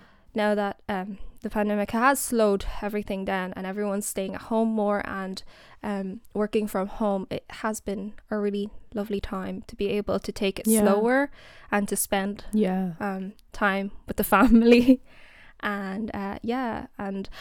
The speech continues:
Speaker 1: I feel like most, like, my friend groups got even closer through the pandemic as well, because
Speaker 2: Mm.
Speaker 1: we're just, like,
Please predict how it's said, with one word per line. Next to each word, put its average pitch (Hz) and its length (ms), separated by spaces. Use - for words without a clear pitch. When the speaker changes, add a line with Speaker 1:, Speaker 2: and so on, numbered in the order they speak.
Speaker 1:
I 220 120
feel 254 240
like 240 440
most, 220 640
like, 214 260
my 202 280
friend 202 340
groups 214 340
got - 160
even 185 240
closer 233 560
through 262 220
the 262 100
pandemic 254 580
as - 240
well, 240 280
because 208 520
Speaker 2:
Mm. 180 120
Speaker 1:
we're 226 120
just, 226 180
like, - 380